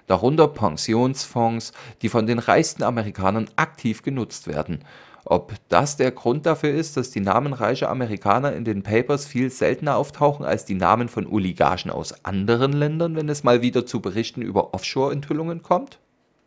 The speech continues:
Aufräumen im Hinterhof.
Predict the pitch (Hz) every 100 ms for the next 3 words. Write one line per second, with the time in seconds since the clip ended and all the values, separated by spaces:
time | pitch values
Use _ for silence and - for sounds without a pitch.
0 | _ _ _ _ _ - - - - -
1 | _ _ _ _ _ - 156 - 135 123
2 | 123 135 107 95 82 82 85 - -